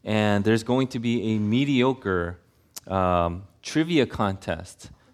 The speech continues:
because I'm gonna lead that one. It's mediocre, but,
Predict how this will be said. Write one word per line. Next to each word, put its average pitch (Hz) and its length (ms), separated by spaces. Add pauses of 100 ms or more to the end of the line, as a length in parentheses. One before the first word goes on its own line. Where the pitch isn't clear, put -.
(200)
because 104 180
I'm 120 220
gonna 123 160
lead 123 240
that 104 180
one. 92 260
It's 101 160
mediocre, 117 680 (460)
but, 101 440